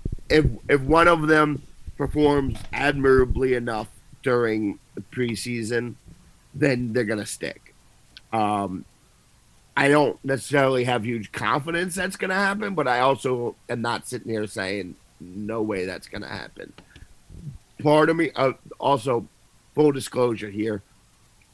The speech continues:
I seem to get the kicker position wrong, like, almost every year in training camp. And almost every year,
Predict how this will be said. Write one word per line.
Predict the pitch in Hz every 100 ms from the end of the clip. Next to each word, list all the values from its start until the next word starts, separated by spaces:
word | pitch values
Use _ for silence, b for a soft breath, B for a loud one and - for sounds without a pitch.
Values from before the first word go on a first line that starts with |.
| _ -
I | 156
seem | 156 175 170 156
to |
get | 143 139 110
the | 104
kicker | 139 117 120
position | 120 113 123 117
wrong, | 110 110 113 127
like, | 113 95 -
almost | 113 104 104
every | 110 110 101
year | 98 110 120
in | 113
training | 127 123 127
camp. | 151 147 147 _ _ _ B B B -
And | 165
almost | - 202 214 170 -
every | 165 160 165
year, | 143 143 139 123 107